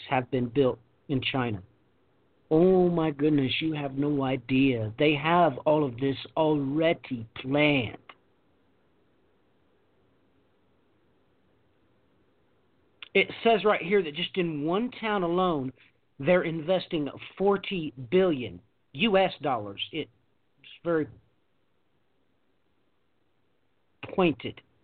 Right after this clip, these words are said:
when it points out the simple fact that in U S value, forty billion. In this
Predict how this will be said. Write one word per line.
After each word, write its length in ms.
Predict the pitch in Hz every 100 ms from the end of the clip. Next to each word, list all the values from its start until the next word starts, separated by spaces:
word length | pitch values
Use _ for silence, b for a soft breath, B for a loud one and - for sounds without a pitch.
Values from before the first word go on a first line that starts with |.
| _ _ -
when 120 | 139
it 100 | 110 -
points 260 | - 160 131 - -
out 200 | 160 139
the 60 | -
simple 260 | 151 123 123 117
fact 220 | 135 -
that 100 | 127 - b b _
in 200 | 185 165
U 260 | 160 160 151
S 160 | 127 113 - _ _ _ _ _
value, 440 | 131 139 98 92 - _ _ _ -
forty 280 | 151 131
billion. 340 | 110 131 110 82 _ B B B
In 160 | 214 196
this 140 | 180